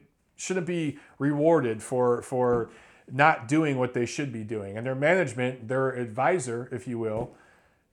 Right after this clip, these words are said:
not handling this situation very well. So let's go over to the East Coast, Barclays Center, Brooklyn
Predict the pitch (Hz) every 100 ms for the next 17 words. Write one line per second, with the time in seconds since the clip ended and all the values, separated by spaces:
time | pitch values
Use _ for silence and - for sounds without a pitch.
0 | 196 131 170 156 156 147 131 123 117 -
1 | 113 - 110 107 107 101 104 104 92 90
2 | 87 - 156 139 - - _ _ _ _
3 | _ _ _ _ _ _ _ _ - -
4 | - 226 233 220 202 185 175 170 160 160
5 | 190 - - 131 113 - - - _ _
6 | 123 113 160 - 160 143 - 139 123 120
7 | 110 127 165 165 117 110